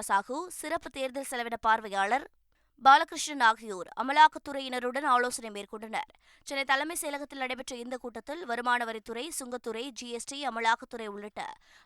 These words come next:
பல்வேறு அமைப்புகளின் அதிகாரிகள் கலந்து கொண்டனர். தேர்தல் கால விதிமீறல் தொடர்பாக பதியப்படும் வழக்குகள் தொடர்ந்து கண்காணிக்கப்படுகின்றன என்றும், பல்வேறு வழக்குகளில் தண்டனை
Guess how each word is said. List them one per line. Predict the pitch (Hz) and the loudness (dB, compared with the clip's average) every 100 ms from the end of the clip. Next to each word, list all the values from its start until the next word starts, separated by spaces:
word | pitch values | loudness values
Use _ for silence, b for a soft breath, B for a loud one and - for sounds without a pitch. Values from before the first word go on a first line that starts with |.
| - | 0
பல்வேறு | 269 277 330 311 | 0 2 2 4
அமைப்புகளின் | 277 285 285 269 269 247 | 2 -4 -8 -8 -8 -4
அதிகாரிகள் | 247 240 247 302 302 | 0 0 0 -8 -8
கலந்து | 247 220 214 | -8 -8 -12
கொண்டனர். | 220 202 127 - _ _ _ _ _ _ _ _ _ _ - | -10 -10 -10 -16 _ _ _ _ _ _ _ _ _ _ -4
தேர்தல் | 294 302 330 294 | -4 -2 -2 4
கால | 277 269 | 4 4
விதிமீறல் | 247 277 277 269 262 | -4 -8 -4 -4 -4
தொடர்பாக | 240 233 233 247 277 | -6 2 4 4 -4
பதியப்படும் | 254 247 247 240 226 | -12 -10 -10 -10 -2
வழக்குகள் | 214 240 240 285 277 | -2 -4 -8 -10 -8
தொடர்ந்து | 240 247 294 262 | -8 -8 -8 -10
கண்காணிக்கப்படுகின்றன | 240 240 233 220 208 202 220 226 233 202 185 | -4 -4 -4 -10 -12 -10 -10 -10 -10 -10 -10
என்றும், | 247 220 - b b - | -8 -10 -12 b b 0
பல்வேறு | 269 269 320 311 | 0 0 -4 0
வழக்குகளில் | 262 269 285 269 262 302 262 | 0 0 -6 -6 -6 -4 -6
தண்டனை | 262 269 | -4 -4